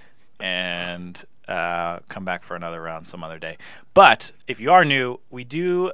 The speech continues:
like to get into some news. We'll do some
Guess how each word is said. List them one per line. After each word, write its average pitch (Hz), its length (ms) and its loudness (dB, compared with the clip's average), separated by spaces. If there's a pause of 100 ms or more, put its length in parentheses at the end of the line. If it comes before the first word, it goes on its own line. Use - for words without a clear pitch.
(100)
like 139 300 -4
to - 120 -8
get 123 360 -4
into 117 480 -8
some 104 320 -12
news. 180 500 -4 (380)
We'll 117 160 -10
do 110 320 -8
some 98 560 -8